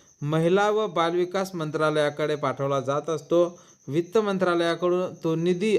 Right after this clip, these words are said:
अजूनपर्यंत काही पाठवला गेलेला नाही. तर आतापर्यंत जीआर सुद्धा प्रसिद्ध करण्यात आलेला नाही की ऑगस्ट महिन्याचा हप्ता कधी जमा होईल.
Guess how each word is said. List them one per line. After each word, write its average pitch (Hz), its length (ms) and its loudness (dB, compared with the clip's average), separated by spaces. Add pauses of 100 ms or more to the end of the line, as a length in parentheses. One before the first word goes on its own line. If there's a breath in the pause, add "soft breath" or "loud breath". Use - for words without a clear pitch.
अजूनपर्यंत 156 680 0
काही 143 260 2
पाठवला 135 460 0
गेलेला 120 420 -2
नाही. 113 220 -8 (260)
तर 170 80 2
आतापर्यंत 214 680 0 (340)
जीआर 196 420 0
सुद्धा 202 320 -2
प्रसिद्ध 185 440 -4
करण्यात 156 380 0
आलेला 143 340 0
नाही 147 240 -4
की 175 160 0
ऑगस्ट 156 360 0
महिन्याचा 143 360 -6
हप्ता 135 320 -4
कधी 120 280 -2
जमा 107 260 -6
होईल. 85 160 -8